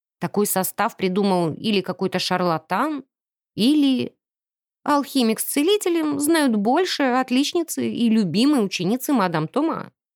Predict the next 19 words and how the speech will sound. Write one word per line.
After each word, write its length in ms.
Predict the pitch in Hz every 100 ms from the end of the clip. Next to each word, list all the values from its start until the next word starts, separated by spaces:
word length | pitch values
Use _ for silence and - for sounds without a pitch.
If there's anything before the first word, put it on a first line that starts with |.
| _ -
И 80 | 320
я 120 | 294
фыркнула 480 | 285 180 - 151 147
про 140 | 156
себя. 360 | 160 170 139 - _ _ _ _ _ _ _ -
«Скажи-ка, 440 | - 349 262 214
Жак, 440 | 208 190 156 - _
а 160 | 226 254
вот 240 | 277 277 -
тут 260 | 381 311
в 80 | -
конце 480 | 214 226 240 - 381
есть 340 | 233 214 196
один 300 | 269 233 320
состав». 560 | 320 359 - - 170 - _ _ _ -
Я 220 | 208 196
показала 400 | - - 180 175
пареньку 400 | - 185 190 -
список. 560 | - - 151 - -